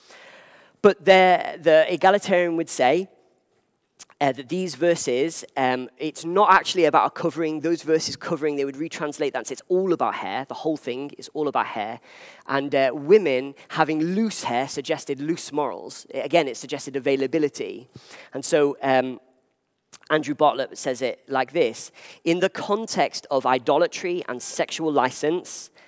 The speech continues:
that's being open to, uh, sex outside of marriage and different forms of that,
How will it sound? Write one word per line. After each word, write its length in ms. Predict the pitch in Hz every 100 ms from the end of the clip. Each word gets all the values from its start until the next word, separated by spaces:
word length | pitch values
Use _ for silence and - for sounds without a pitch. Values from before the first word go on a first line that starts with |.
| _
that's 240 | 120 -
being 260 | - 156 147
open 460 | 135 135 143 143 147
to, 400 | - 113 104 -
uh, 200 | 113 113
sex 320 | - 120 -
outside 320 | 131 - 135
of 60 | 113
marriage 420 | 110 107 110 107
and 100 | 90
different 280 | 110 - 104
forms 320 | 123 113 110
of 80 | 101
that, 240 | 107 110